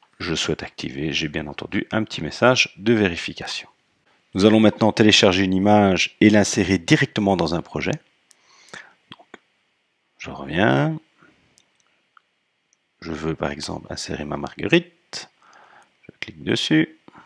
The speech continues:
Voilà. Et je souhaite que cette image soit directement téléversée dans le projet Brouillon, par exemple. Voilà.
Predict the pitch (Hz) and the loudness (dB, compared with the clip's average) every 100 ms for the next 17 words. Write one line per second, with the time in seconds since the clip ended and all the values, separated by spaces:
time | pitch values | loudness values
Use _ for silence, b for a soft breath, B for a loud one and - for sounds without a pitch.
0 | B B _ _ - - 151 - _ _ | B B _ _ -2 0 -2 -6 _ _
1 | _ _ B B B B B - 165 139 | _ _ B B B B B 2 2 2
2 | - - 82 - - _ _ _ _ _ | -2 -2 -4 -6 -16 _ _ _ _ _
3 | - 120 - 98 92 76 69 73 - - | -10 -6 -6 -6 -8 -8 -8 -6 -6 -8
4 | _ - - 80 85 101 92 - 80 80 | _ -12 -6 -4 -2 -2 -2 -6 -8 -8
5 | _ - 139 131 98 - - 90 - - | _ -4 0 0 0 -4 -4 -4 -6 -6
6 | 85 73 - 98 - 92 - _ _ _ | -8 -8 -12 -12 -8 -6 -8 _ _ _
7 | _ - 127 127 82 - 82 - - - | _ -4 -2 -2 -4 -14 -16 -16 -18 -20
8 | - _ _ _ _ b b b b b | -20 _ _ _ _ b b b b b
9 | b b b b b _ _ _ _ _ | b b b b b _ _ _ _ _
10 | _ _ _ _ _ - - - | _ _ _ _ _ -20 -18 -18